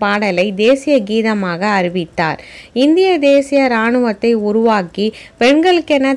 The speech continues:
தனிப்பிரிவு ஏற்படுத்தி அதற்கு ஜான்சி ராணி படை என்று பெயரிட்டார். இந்திய புரட்சி நாயகர் சுபாஷ் சந்திர போஸ் நாற்பத்தி எட்டாவது வயதில் ஆயிரத்தி தொள்ளாயிரத்தி நாற்பத்தி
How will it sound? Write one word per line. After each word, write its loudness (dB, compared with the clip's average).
தனிப்பிரிவு 0
ஏற்படுத்தி -4
அதற்கு 2
ஜான்சி 0
ராணி 0
படை 0
என்று -4
பெயரிட்டார். -2
இந்திய 2
புரட்சி 2
நாயகர் -2
சுபாஷ் -2
சந்திர -2
போஸ் -4
நாற்பத்தி 0
எட்டாவது -2
வயதில் -2
ஆயிரத்தி 0
தொள்ளாயிரத்தி 0
நாற்பத்தி -2